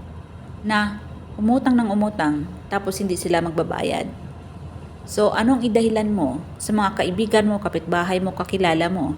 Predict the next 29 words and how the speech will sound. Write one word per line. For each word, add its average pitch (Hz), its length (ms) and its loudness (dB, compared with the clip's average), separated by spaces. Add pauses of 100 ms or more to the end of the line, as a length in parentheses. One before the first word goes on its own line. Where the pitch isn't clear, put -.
(220)
na 220 80 -4
gustong 220 320 0
mangutang 190 400 0
sa'yo? 170 320 -4 (960)
Lalo 175 320 2
na 175 400 -2
sa - 80 -6
mga 180 240 -2
may 165 160 -2
tindahan 190 640 2 (400)
at 247 240 -2 (560)
tumatanggap 208 560 0
ng 180 160 -2
sahod 180 320 4
kada 160 240 0
buwan. 151 400 -2 (1040)
Itong 233 320 2
mga 202 400 2
tips - 480 0 (240)
na 208 80 0
ibibigay 170 560 -2
ko 165 80 -4
sa'yo. - 400 -4 (640)
Number 196 240 2
one, 175 320 0 (1300)
sabihin 202 320 2
mo 220 80 0
sa 220 80 -4
kanila 190 640 0